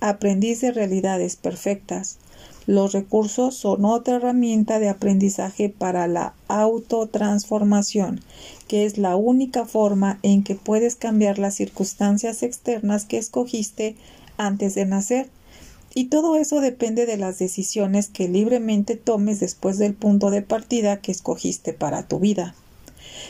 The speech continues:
Tus cuatro correspondencias crearon probabilidades,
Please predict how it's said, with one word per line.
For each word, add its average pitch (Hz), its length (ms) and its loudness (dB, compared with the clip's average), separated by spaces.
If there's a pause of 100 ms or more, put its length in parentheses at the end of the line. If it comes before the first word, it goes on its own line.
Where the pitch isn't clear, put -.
(200)
Tus 247 140 2
cuatro 311 340 0
correspondencias 247 840 -2
crearon 233 400 0
probabilidades, 196 960 0